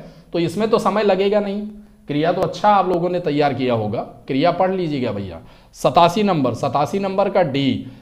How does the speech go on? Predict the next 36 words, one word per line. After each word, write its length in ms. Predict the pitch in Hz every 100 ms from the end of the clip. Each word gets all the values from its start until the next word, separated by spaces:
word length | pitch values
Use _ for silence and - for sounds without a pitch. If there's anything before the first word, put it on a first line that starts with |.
| - -
पूर्वकालिक 720 | 202 233 220 202 160 143 -
क्रिया, 320 | 110 104 - -
ठीक 180 | - 208
है, 300 | 185 - - - - -
वो 560 | 151 226 262 262 - -
सोकर, 600 | - - 214 214 254 220 214 214
अभी 300 | 175 196 262
सोकर 340 | 240 175 160
उठा 280 | 135 117 120
है, 100 | 107
मतलब 260 | 139 196 214
सो 300 | - 233 226
चुका 380 | 220 170 202
है 140 | 180 147
फिर 160 | - 190
उठा, 280 | 170 131 127
तो 160 | 175
ये 140 | 175 190
पहले 360 | - 160 165
ही 140 | 170 156
हो 180 | 123
गई, 140 | 101 92 -
पूर्वकालिक 520 | 165 185 151 123 113
हो 120 | 95
गई। 160 | 92 87 - - - - - - _ -
अट्ठासी 420 | 269 - 202 240
नंबर 300 | 285 254 254
प्रश्न 320 | 240 220 208
देखिए, 360 | 165 156 180 220
इसमें 400 | 262 175 160 226
शुद्ध 280 | 233 233 175
वाक्य 320 | 170 170 180
मैंने 200 | 160 156
आपसे 260 | 143 - 131
पूछा 340 | 131 120 135
है, 140 | 131